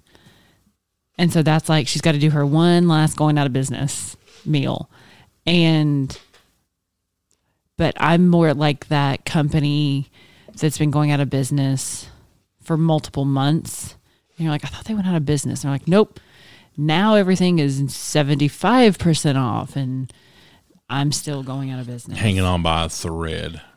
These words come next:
Speaker 1: I just won. So
Speaker 2: But I feel shame, too, that we ha-,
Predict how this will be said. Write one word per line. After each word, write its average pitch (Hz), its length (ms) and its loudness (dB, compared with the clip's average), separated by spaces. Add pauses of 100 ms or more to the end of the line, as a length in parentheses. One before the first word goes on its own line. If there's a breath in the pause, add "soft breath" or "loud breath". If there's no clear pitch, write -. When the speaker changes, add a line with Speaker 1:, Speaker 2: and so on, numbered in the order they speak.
(100)
Speaker 1:
I 180 40 -18
just - 340 -12
won. 175 480 -2 (460 loud breath)
So 190 520 2 (300)
Speaker 2:
But 202 160 0 (220)
I 131 80 -2
feel 139 240 -2
shame, 101 320 -4
too, 85 380 -6 (120)
that 92 240 -8 (2750)
we 95 640 -6 (2000)
ha-, 95 220 -10